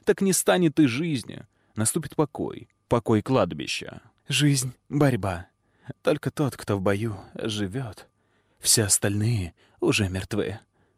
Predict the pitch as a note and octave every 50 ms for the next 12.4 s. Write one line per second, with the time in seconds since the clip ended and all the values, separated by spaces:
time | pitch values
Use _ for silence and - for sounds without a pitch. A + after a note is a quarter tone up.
0 | _ _ _ - _ F2+ F#2 F#2+ A2+ C3 C3 - - C#3+ C#3 - - C3+ A#2 A#2+
1 | D3+ C#3+ - - - C#3+ B2+ - - B2 A#2+ A#2 A#2 A#2 C3 D#3+ E3 C#3+ - -
2 | - - - - - - - - - D3 D#3 E3+ G3 G3+ F#3 - - F3 E3 D#3+
3 | D3+ C3+ - C#3+ C3+ B2 B2 A2 G#2+ G#2 B2 C#3+ B2+ F#2+ C2 - - - - -
4 | - - _ _ _ _ _ E2+ E2 E2 - - C3+ G#2 F2 - - - C2+ D2+
5 | E2+ G#2 A#2 G#2+ F2 - - - A1+ - - - _ _ _ _ _ _ _ _
6 | - G2+ G#2 A#2+ C#3+ D#3 D#3+ - - C#3 A#2+ - A#2+ - - B2 A#2+ G#2+ G#2+ G2+
7 | A2 G2 F2+ C#2+ D2 C2 - - _ _ _ _ _ _ - A#2+ A#2+ - - -
8 | G#2 G2 A#2+ C3+ C3+ B2+ A#2+ G#2+ - _ _ _ _ - A#2 C3 C#3 - - C3
9 | A2+ A2 A#2 A2+ - - - A#2+ A2+ A2+ G#2 G2+ G2+ G2 F#2+ - - C#3+ C#3 B2+
10 | - A#2+ G#2 - G#2+ G#2 G2 G2 F#2 F2 E2 G2 G2 G#2+ A#2 G#2+ F2+ F2 - A1
11 | - - _ _ _ _ _ _ - F3 F#3+ - - G3 F#3+ F#3 E3+ E3 E3 C#3+
12 | - A2 G2 D#2+ G1+ G1+ - -